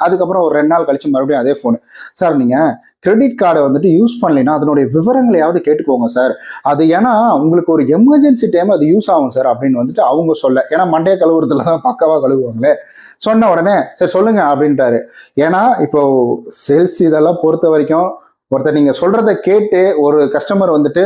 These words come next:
"ஆ, சரி என்னன்னு தான் சொல்லுங்களேன்" அப்படின்னு கேட்டுட்டாங்கன்னா அவங்களுக்கு நீடு இருக்கு அப்படின்றது அர்த்தம். எப்படி வேணா அவங்கள வந்து புஷ் பண்ணா அவங்கள்ட்ட சேல் பண்ணிடலாம் அப்படின்றது அர்த்தம். So அதுதான் ரியாலிட்டியும் கூட.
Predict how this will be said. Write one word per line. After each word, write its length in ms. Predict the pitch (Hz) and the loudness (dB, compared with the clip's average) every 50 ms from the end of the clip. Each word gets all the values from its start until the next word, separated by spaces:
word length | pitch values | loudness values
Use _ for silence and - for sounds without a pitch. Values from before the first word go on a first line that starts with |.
| 190 185 - | 0 0 -2
"ஆ, 180 | 147 147 160 156 | -2 0 0 -2
சரி 240 | 190 - 180 175 170 156 | 0 0 0 2 2 2
என்னன்னு 280 | 165 190 208 208 196 214 | 2 0 0 0 0 -2
தான் 100 | 214 - | 0 0
சொல்லுங்களேன்" 320 | 190 196 196 196 190 165 | 0 2 2 2 2 0
அப்படின்னு 220 | 143 143 180 185 160 175 | 2 0 0 0 0 0
கேட்டுட்டாங்கன்னா 500 | 185 190 190 185 175 151 143 151 165 185 180 175 | 2 2 2 2 0 0 2 2 0 0 0 0
அவங்களுக்கு 320 | 139 147 156 156 151 - 147 | 0 2 2 0 0 -2 0
நீடு 240 | 139 160 175 175 170 | 0 0 2 2 2
இருக்கு 280 | 160 165 160 - 165 151 | 2 2 0 0 0 -2
அப்படின்றது 420 | 131 131 135 127 120 131 127 131 | 0 0 0 0 0 0 0 0
அர்த்தம். 320 | 123 123 123 - 156 185 - - - - - _ _ | 0 -2 -2 -2 -2 -4 -4 -6 -18 -20 -20 _ _
எப்படி 360 | _ 156 170 170 - 214 240 | _ -2 -2 0 0 2 2
வேணா 180 | 202 180 185 214 208 | 2 2 2 2 2
அவங்கள 140 | 185 170 165 | 2 2 2
வந்து 200 | 156 156 175 170 | 2 2 0 0
புஷ் 240 | - 165 160 - | 0 -2 -4 -2
பண்ணா 260 | - 185 170 160 170 180 165 | -2 0 0 2 2 2 2
அவங்கள்ட்ட 260 | 147 139 135 - - - | 0 0 -2 -2 -4 -2
சேல் 200 | - 165 175 170 | 0 -2 0 0
பண்ணிடலாம் 340 | 165 143 135 131 131 127 117 | 0 0 0 0 0 0 0
அப்படின்றது 360 | 110 117 120 117 120 127 120 110 | 0 0 -2 0 0 0 -2 -2
அர்த்தம். 260 | 107 - - 113 - - _ _ _ _ _ _ | -4 -4 -6 -8 -8 -8 _ _ _ _ _ _
So 180 | _ - 107 104 | _ -4 -2 0
அதுதான் 380 | 113 123 135 170 185 185 170 | 0 2 2 2 2 0 0
ரியாலிட்டியும் 580 | 139 135 151 160 165 170 170 160 165 165 165 147 | 2 2 2 2 2 0 0 0 0 0 0 0
கூட. 460 | 143 131 120 123 151 208 226 - - | 0 0 2 2 0 0 -4 -6 -14